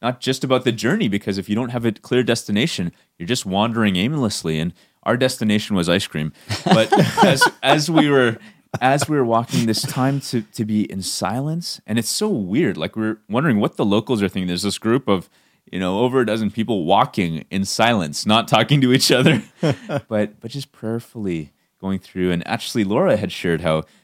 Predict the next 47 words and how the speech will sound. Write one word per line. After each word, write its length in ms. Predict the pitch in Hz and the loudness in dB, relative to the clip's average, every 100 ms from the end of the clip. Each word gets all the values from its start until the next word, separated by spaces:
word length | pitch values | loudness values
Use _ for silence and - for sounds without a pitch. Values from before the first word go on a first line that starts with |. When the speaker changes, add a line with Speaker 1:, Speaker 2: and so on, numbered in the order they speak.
| _ | _
Speaker 1:
she 240 | - - | -14 -6
was 300 | 156 151 104 | -2 -2 -2
reflecting 460 | 101 95 104 98 101 | -8 -4 -6 -4 -8
on 80 | 95 | -8
some 180 | - 98 | -6 -6
of 80 | |
the 80 | 87 | -6
Psalms 840 | 82 - 101 123 127 73 73 - _ _ _ - 85 | -8 -6 -6 -6 -8 -8 -10 -14 _ _ _ -14 -8
as, 360 | 80 80 - _ - | -6 -6 -12 _ -14
as 140 | 85 | -14
she 120 | - | -12
was 100 | 87 | -14
going, 240 | - 78 76 | -10 -10 -10
it 120 | 76 _ - | -12 _ -14
was 160 | 87 - | -14 -14
maybe 260 | _ 90 92 | _ -8 -6
Psalm 460 | - - 90 90 85 _ _ | -6 -4 -4 -4 -8 _ _
one 140 | 92 92 | -10 -10
twenty-one, 420 | - 92 87 98 | -8 -8 -6 -4
"I 60 | 85 | -2
lift 280 | 90 101 - | -4 -6 -6
my 140 | 90 - | -6 -6
eyes 180 | 90 98 | -10 -8
up 100 | 92 - | -12 -12
to 100 | 90 | -10
the 80 | 82 | -8
mountains. 600 | 80 87 90 - 76 73 87 | -6 -8 -8 -12 -14 -12 -10
Where 140 | 98 | -10
does 180 | 104 104 | -10 -14
my 80 | 90 85 | -14 -14
help 180 | 92 _ | -16 _
come 220 | - 90 | -16 -16
from? 300 | - 85 76 73 _ _ - | -14 -16 -14 -18 _ _ -8
My 300 | 107 110 107 | -6 -4 -4
help 220 | 92 104 | -6 -6
Speaker 2:
Mm. 60 | 78 | -6
Speaker 1:
comes 140 | 104 - | -8 -6
from 120 | 101 | -4
the 60 | 98 90 | -2 -2
Lord, 180 | 85 80 | -4 -6
the 80 | 82 90 | -4 -4
maker 240 | 107 95 | -2 -4
of 100 | 85 | -4
heaven 200 | 101 95 | -6 -6
and 100 | 87 | -6
earth." 260 | 76 73 | -6 -6
And 100 | 85 | -8